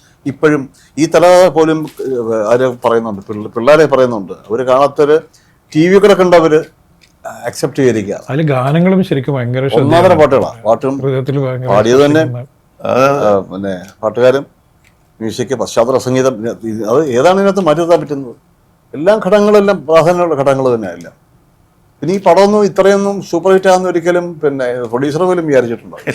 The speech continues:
Speaker 3: <laughs>
Speaker 1: ശരിയല്ലേ?
Speaker 3: അല്ല, തലേ ദിവസം even, ഏ, നമ്മള് പ്രിവ്യൂ ഇടുമല്ലോ മദ്രാസില്. അപ്പൊ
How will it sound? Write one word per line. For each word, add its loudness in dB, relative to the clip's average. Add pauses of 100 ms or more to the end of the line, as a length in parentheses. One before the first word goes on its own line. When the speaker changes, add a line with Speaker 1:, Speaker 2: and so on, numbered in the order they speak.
(220)
Speaker 3:
<laughs> -14
Speaker 1:
ശരിയല്ലേ? 0 (320)
Speaker 3:
അല്ല, -8
തലേ -2
ദിവസം -4
even, -6
ഏ, -10
നമ്മള് -8
പ്രിവ്യൂ -6
ഇടുമല്ലോ -4 (260)
മദ്രാസില്. -4 (840)
അപ്പൊ -8